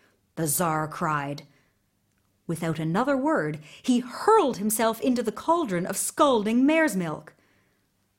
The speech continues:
But there was no little humpbacked horse to shield him,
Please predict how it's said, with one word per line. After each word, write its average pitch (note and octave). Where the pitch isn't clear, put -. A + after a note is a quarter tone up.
But C4+
there C4+
was D4
no A#3+
little D#4
humpbacked D4+
horse D#4+
to D#4+
shield F#4+
him, F3